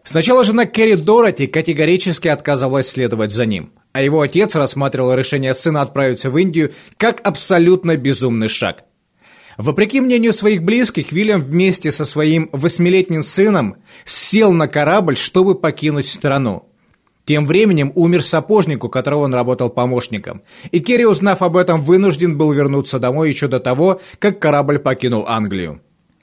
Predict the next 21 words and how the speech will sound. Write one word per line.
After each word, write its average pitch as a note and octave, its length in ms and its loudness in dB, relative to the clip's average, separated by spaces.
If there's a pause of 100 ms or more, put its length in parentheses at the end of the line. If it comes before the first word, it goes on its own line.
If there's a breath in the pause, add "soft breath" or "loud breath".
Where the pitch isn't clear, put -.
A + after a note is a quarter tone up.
(360 soft breath)
Когда F3 440 2
же G#3 160 4
он, G3+ 180 4
наконец, E3+ 460 2
сел D#3+ 280 2
на C#3 120 2
другой C3 340 0
корабль, C#3 520 0 (180 soft breath)
его F3 380 4
жена G3+ 340 2
неохотно F#3 640 2
присоединилась A2 800 -2
к - 80 -16
нему. F#2 320 -6 (340)
Дороти G#3 480 0
знала, F#3+ 400 2
что - 160 -4
никогда E3+ 560 0
не C#3 100 -2
будет C3 220 -2
счастлива, D3+ 680 -2